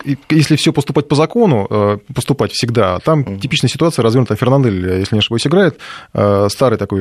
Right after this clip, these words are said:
Speaker 1: м, популярный актер. Там была история, вот он жил, работал на таможне, а потом выяснилось, что,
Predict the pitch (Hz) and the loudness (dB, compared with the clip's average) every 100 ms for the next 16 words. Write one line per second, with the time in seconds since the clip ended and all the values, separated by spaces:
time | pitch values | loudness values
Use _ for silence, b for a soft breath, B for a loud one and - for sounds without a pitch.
0 | 90 92 92 95 101 - 117 104 113 - | -4 -4 -6 -6 -8 -2 0 2 0 2
1 | 165 160 B B - 127 - 143 147 139 | 0 -2 B B -20 -16 -4 0 2 4
2 | 135 127 170 143 120 107 139 123 127 120 | 4 2 4 4 4 2 -2 -4 -2 2
3 | 120 120 139 131 190 117 127 - 127 123 | 2 2 0 2 4 2 2 0 0 2
4 | 135 185 143 127 107 B B - - 175 | 2 2 2 0 -2 B B -4 0 2
5 | 165 139 127 139 160 131 113 - 127 123 | 2 4 4 4 4 2 0 0 2 4